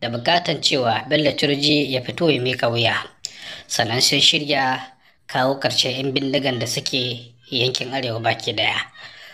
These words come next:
Waɗannan da kuke gani wasu sojoji ne suke bayyana aniyarsu na yakan 'yan bindiga a faɗin arewacin Najeriya baki ɗaya. Tun bayan dai umarnin da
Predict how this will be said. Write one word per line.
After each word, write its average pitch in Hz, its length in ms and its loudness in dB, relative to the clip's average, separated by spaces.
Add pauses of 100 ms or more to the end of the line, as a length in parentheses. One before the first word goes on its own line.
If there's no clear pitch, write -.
(160)
Waɗannan 196 360 4
da - 100 -2
kuke 175 260 -2
gani 123 220 -6
wasu 151 240 -2
sojoji 170 520 4
ne 143 200 2
suke 156 420 -4
bayyana 127 640 0
aniyarsu 131 640 0
na 135 80 2
yakan 139 400 4
'yan 143 160 -2
bindiga 143 640 2 (460)
a - 100 2
faɗin 151 340 0
arewacin 160 460 4
Najeriya 120 420 2
baki 110 300 -2
ɗaya. 113 320 -2
Tun 156 160 4
bayan 165 280 4
dai 170 120 2
umarnin 147 540 0
da 151 280 2